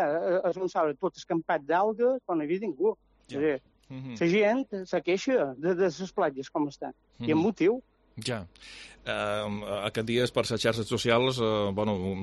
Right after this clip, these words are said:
Speaker 2: quan te, tu te queixes de, d'aquesta problemàtica, mm, reps de per tot, eh, de, de
Speaker 1: De per tot rebem,
Speaker 2: <laughs> de
Speaker 1: per
Speaker 2: per
Speaker 1: tot.
Speaker 2: tot. Bueno,
Speaker 1: Rebem de per tot. Vull
Speaker 2: ja,
Speaker 1: dir,
Speaker 2: lo, lo, lo
Speaker 1: quan nosaltres,
Speaker 2: Mm.
Speaker 1: nosaltres, és que hi ha gent que diu, és que a Palma duen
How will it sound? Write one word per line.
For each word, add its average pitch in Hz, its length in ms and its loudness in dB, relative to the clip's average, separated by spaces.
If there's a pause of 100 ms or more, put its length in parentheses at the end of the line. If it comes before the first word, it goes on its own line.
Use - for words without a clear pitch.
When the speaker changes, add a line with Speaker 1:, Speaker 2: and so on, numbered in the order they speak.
Speaker 2:
quan 98 240 2
te, 98 220 2
tu 107 120 0
te 98 100 -2
queixes 110 380 2
de, 104 140 4
d'aquesta 107 260 0
problemàtica, 107 600 2
mm, 104 320 -2
reps 113 340 0
de 107 80 4
per 92 140 -4
tot, 170 320 4
eh, - 20 -2
de, 95 680 0 (100)
de 98 80 2
Speaker 1:
De 95 80 2
per 92 160 2
tot 226 180 4
rebem, 196 320 2
Speaker 2:
<laughs> 123 140 -4
de 139 80 -4
Speaker 1:
per 151 160 0
Speaker 2:
per 127 100 2
Speaker 1:
tot. 160 140 2
Speaker 2:
tot. 113 220 0 (280)
Bueno, 123 200 2 (100)
Speaker 1:
Rebem 202 320 2
de 233 100 2
per 226 220 4
tot. 147 320 -2
Vull 170 80 4
Speaker 2:
ja, 170 80 6
Speaker 1:
dir, 180 220 4
Speaker 2:
lo, 123 140 0
lo, 127 140 6
lo 135 140 6
Speaker 1:
quan 220 160 4
nosaltres, 269 500 2
Speaker 2:
Mm. 208 100 -4
Speaker 1:
nosaltres, 233 600 0
és 180 100 -4
que 233 140 4 (180)
hi 220 80 2
ha 254 80 2
gent 240 180 0
que 233 140 4
diu, 170 280 4
és 175 100 -2
que 254 80 0
a - 20 -2
Palma 262 500 4
duen 247 520 0